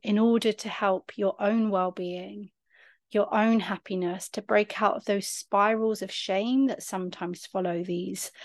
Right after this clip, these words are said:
outbursts because they're not aligned with who you are, to improve your relationships, to improve how you show up in your daily life? Now, I am gonna go on and talk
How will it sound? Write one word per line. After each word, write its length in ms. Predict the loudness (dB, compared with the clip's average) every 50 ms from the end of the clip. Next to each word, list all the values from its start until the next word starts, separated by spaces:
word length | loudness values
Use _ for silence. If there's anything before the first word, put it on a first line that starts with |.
| -20 -20 -20 _ 0
outbursts 920 | 2 4 4 2 2 0 0 0 0 0 -2 -2 -4 -6 -10 -12 -12 -6 -4
because 200 | -4 -4 0 2
they're 140 | 4 6 6
not 260 | 6 6 4 4 4
aligned 360 | 2 4 4 4 2 2 0
with 120 | -2 -6
who 120 | -6 -6 -6
you 240 | -4 -4 -4 -6 -6
are, 200 | -8 -10 -12 -14 -18 -20 _ _ _ _ _ _ _ _ _ _ _ _ _ _ _ _ _ -2
to 120 | 2 4
improve 680 | 4 4 4 2 2 2 4 4 4 4 2 0 2 4
your 360 | 4 6 6 6 4 2 2 2
relationships, 1400 | 2 2 2 4 4 2 2 0 -4 -6 -4 -4 -6 -6 -6 -8 -8 -10 -10 -12 -14 -16 _ -16 -16 -14 -16 -16 -20 _ _ _ _ _ _ _ _
to 140 | -4 -2 0
improve 420 | 0 0 -2 0 2 4 4 4
how 160 | 2 2 0 0
you 180 | 2 0 0
show 340 | -2 -2 -2 0 2 2 2
up 280 | 2 2 0 -2 -4 -4
in 160 | -2 -2 0
your 160 | 0 -2 -2
daily 380 | 0 0 -2 0 -2 -2 -4 -4
life? 480 | -2 -4 -4 -4 -6 -10 -14 -16 -20 _ _ _ _ _ _ _ _ _ _ _ _ _ _ _ _ _ _ _ _ _ -2 0
Now, 240 | 2 4 6 4 4
I 100 | 4 4
am 240 | 4 4 4 4 2
gonna 200 | 2 2 2 4
go 200 | 4 4 4 4
on 200 | 4 2 2 0
and 180 | -2 -4 -6
talk 400 | -4 -4 -4 -4 -4 _ -16 -20